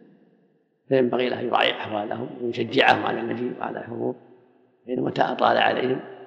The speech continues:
شق عليهم ونفرهم من الحضور، فينبغي أن يراعي ويشجعهم على الحضور ويرغبهم في الصلاة ولو بالاختصار ولا، وعدم التطويل. فصلاة يخشع فيها الناس ويطمئنون فيها ولو قليلة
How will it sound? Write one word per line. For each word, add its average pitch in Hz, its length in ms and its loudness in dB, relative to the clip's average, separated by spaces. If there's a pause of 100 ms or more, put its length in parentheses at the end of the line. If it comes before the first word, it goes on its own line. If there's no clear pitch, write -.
(220)
شق - 240 -8
عليهم 120 540 0
ونفرهم 156 460 4
من 117 120 2
الحضور، - 260 -4 (760)
فينبغي 139 380 2
أن 143 60 2
يراعي 123 400 2 (320)
ويشجعهم 120 680 -6
على 110 120 -16
الحضور 120 440 -12
ويرغبهم 120 500 -4
في - 80 -10
الصلاة - 240 -14 (800)
ولو 165 240 6
بالاختصار 117 600 0
ولا، 107 140 -6
وعدم 113 340 -4
التطويل. 117 340 -12 (960)
فصلاة 139 540 4 (760)
يخشع 123 320 0
فيها 113 200 0
الناس 120 360 0
ويطمئنون 120 560 -2
فيها 120 340 -2
ولو 139 160 2
قليلة 131 440 -2